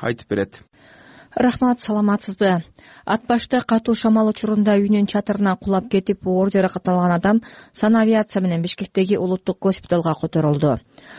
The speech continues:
Speaker 2: Ат баш райондук ооруканасынын жетекчиси Азим Ажибек уулу Азаттыкка кабарлагандай, бейтаптын абалы бир аз турукташты.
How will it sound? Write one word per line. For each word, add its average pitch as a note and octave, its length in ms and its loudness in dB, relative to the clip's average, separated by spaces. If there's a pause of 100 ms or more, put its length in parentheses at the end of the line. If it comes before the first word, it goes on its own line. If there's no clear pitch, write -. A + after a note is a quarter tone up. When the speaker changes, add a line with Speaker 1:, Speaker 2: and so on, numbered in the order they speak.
(140)
Speaker 2:
Ат - 180 -2
баш G#3 220 -2
райондук G3 380 2
ооруканасынын F#3 560 0
жетекчиси F#3 480 0
Азим F3 340 0
Ажибек F#3 440 0
уулу F3+ 180 2
Азаттыкка F3 500 -2
кабарлагандай, E3+ 800 0 (280)
бейтаптын A3 460 2
абалы F#3+ 300 2
бир F3 140 -2
аз E3 160 -2
турукташты. E3 840 -2